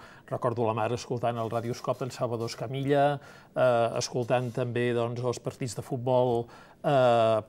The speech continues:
pels carrusels, eh, esportius amb Miguel Ángel Valdivier. Som totes aquelles veus de, de, del futbol dels anys setanta, el futbol en català d'en Puyal a Ràdio Barcelona, eh, el contraste de pareceres de Luis Fernández Abajo,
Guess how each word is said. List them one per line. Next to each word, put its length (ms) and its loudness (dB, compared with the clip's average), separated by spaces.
pels 300 2
carrusels, 800 0
eh, 400 -4
esportius 680 -2
amb 120 -2
Miguel 220 0
Ángel 240 -2
Valdivier. 500 0
Som 220 -2
totes 280 -2
aquelles 340 -2
veus 400 0
de, 340 2
de, 220 2
del 160 4
futbol 260 2
dels 160 2
anys 160 -2
setanta, 640 2
el 220 2
futbol 400 4
en 80 -2
català 440 4
d'en 220 0
Puyal 380 4
a 20 4
Ràdio 240 0
Barcelona, 720 2
eh, 560 4
el 140 2
contraste 420 0
de 100 4
pareceres 540 2
de 180 -6
Luis 240 -4
Fernández 380 -4
Abajo, 640 2